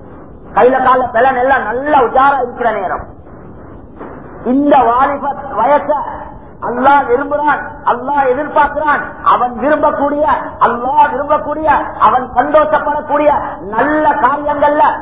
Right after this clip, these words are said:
இந்த வாலிபத்தை செலவழிக்கிறத அல்லாஹ் எதிர்பார்க்கிறான். வாலிபத்தை தந்தவன் அவன் விரும்புறான், இந்த வாலிபம் எனக்கு செலவழிக்கப்படும். எனவே நபி சொன்னாங்க, "ஷாபுன் நஷா ஃபி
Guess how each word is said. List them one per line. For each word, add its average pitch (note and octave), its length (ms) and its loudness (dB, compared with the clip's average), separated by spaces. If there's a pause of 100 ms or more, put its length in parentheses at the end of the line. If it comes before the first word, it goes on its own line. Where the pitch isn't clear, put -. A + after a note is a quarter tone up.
(100)
இந்த B3 280 2
வாலிபத்தை D4 580 0 (300)
செலவழிக்கிறத D4+ 760 0
அல்லாஹ் B3 300 -2
எதிர்பார்க்கிறான். E3 640 -2 (1900)
வாலிபத்தை D4+ 580 0
தந்தவன் F4+ 520 -2 (1120)
அவன் G3+ 220 -4
விரும்புறான், G3 500 2 (260)
இந்த G#3+ 200 0
வாலிபம் G3 380 2
எனக்கு B3+ 300 -4
செலவழிக்கப்படும். D#3+ 760 -4 (1400)
எனவே A#3+ 280 4
நபி C#4 160 -2
சொன்னாங்க, C#4+ 420 0 (400)
"ஷாபுன் D4 600 2 (340)
நஷா A#3 440 0 (360)
ஃபி A3+ 180 -6